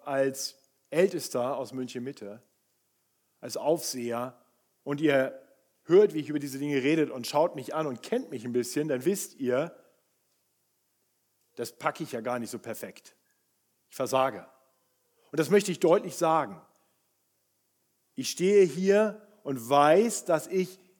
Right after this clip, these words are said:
um das mal nett zu formulieren, noch viel Wachstumspotenzial habe.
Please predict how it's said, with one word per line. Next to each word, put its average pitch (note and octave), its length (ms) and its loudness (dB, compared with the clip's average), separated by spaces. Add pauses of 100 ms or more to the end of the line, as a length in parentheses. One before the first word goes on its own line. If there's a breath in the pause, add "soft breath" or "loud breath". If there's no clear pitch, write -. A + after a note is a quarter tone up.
(400)
um E3+ 140 -2
das E3 140 4
mal C3+ 160 2
nett F3+ 240 2
zu F#3 140 -2
formulieren, D#3 600 0
noch D3+ 320 -2
viel F3 340 -4
Wachstumspotenzial B2 1200 -2
habe. F2 260 -12